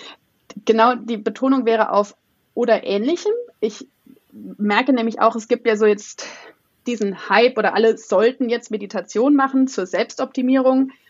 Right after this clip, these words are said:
Und genau das ist es nicht. Ähm, ich glaube, da darf jeder Mensch das finden, was einem selbst gut tut. Und das kann auch ein Spaziergang im Wald sein. Und das kann auch sein,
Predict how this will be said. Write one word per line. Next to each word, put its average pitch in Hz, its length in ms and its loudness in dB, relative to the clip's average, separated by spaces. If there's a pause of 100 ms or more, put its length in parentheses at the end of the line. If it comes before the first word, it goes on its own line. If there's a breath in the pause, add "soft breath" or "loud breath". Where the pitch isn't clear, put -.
Und 214 120 -4
genau 208 220 2
das 220 180 -2
ist 208 160 -10
es - 220 -16 (100)
nicht. - 480 -2 (440 soft breath)
Ähm, 208 240 2
ich 214 120 -4
glaube, 214 480 0 (160)
da 196 180 0 (320)
darf 196 380 2
jeder 220 280 0
Mensch 214 340 -2
das 202 280 -4
finden, 233 540 0 (100)
was 202 380 -2
einem 196 460 -2
selbst - 580 -2 (300)
gut 381 240 2
tut. 220 300 -2
Und 208 160 0
das 208 140 2
kann 226 200 0
auch 220 320 0
ein 214 100 -4
Spaziergang 214 580 0
im 190 180 -6
Wald 220 280 4
sein. 185 440 -2
Und 208 180 -8
das 202 160 -4
kann 208 220 -2
auch 202 160 2
sein, 190 440 0